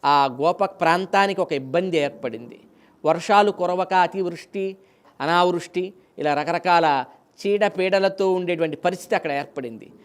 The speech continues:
వృష్టే లేదు అసలు అక్కడ. ఈ సందర్భంలో వాళ్ళంతా ఒక యజ్ఞం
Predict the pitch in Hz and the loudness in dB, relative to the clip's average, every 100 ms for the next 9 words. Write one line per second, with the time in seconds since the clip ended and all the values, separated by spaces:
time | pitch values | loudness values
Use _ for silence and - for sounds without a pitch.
0 | _ 139 139 - 190 185 160 165 139 123 | _ -12 -12 0 2 2 2 -2 -4 -8
1 | - - - _ _ _ - 131 139 131 | -14 -12 -16 _ _ _ -10 -8 -8 -6
2 | 147 160 151 160 143 117 - _ _ 135 | -4 -4 -6 -6 -6 -6 -10 _ _ -4
3 | 131 139 147 143 120 120 151 | -4 -4 -6 -8 -8 -8 -10